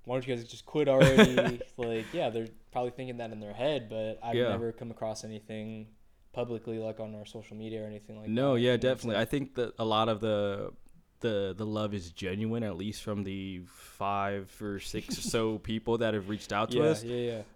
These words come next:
Speaker 2: But I think the conversation that we have with them is that we are very humbled and we appreciate everything that sort of comes with us because we weren't expecting anything from the very beginning. You know
Speaker 1: No,
Speaker 2: what I
Speaker 1: we
Speaker 2: mean?
Speaker 1: di-,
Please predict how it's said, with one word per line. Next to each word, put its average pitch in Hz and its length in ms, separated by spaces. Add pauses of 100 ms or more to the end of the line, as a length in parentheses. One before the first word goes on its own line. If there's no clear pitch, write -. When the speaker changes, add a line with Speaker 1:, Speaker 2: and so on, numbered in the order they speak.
(100)
Speaker 2:
But 110 360 (420)
I 110 100
think 117 200
the 110 80
conversation 107 680
that 92 180
we 135 200
have 123 260
with 104 140
them 107 260
is 104 240
that 95 240
we 101 400
are 90 240
very 92 240
humbled 101 300
and 90 100
we 87 80
appreciate 95 520
everything 92 440
that 87 300 (220)
sort 101 160
of - 100
comes 120 280
with 104 80
us 92 80
because 117 220
we 139 80
weren't 165 220
expecting 143 560
anything 135 360
from 127 140
the 117 60
very 117 220
beginning. 101 520
You 92 100
know 113 60
Speaker 1:
No, 107 60
Speaker 2:
what 104 100
I 101 60
Speaker 1:
we 104 120
Speaker 2:
mean? 156 100
Speaker 1:
di-, 220 100